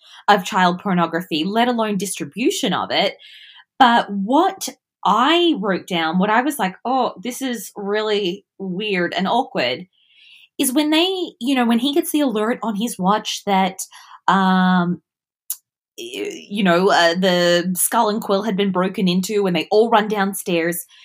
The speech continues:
the teacher, Mister DuPont, is there. Betty is saying, "You have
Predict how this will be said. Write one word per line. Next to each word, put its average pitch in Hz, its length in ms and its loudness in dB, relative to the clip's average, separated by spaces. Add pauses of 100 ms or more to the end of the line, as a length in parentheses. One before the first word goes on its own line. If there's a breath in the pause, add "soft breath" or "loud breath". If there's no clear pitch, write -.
(400 loud breath)
the 285 100 -2
teacher, 311 500 2
Mister 226 280 -2
DuPont, 269 480 0 (400 soft breath)
is 254 320 0
there. 175 720 0 (680 loud breath)
Betty 294 580 6 (120)
is 269 180 0
saying, 202 680 -2 (360)
"You 262 720 4
have 202 400 2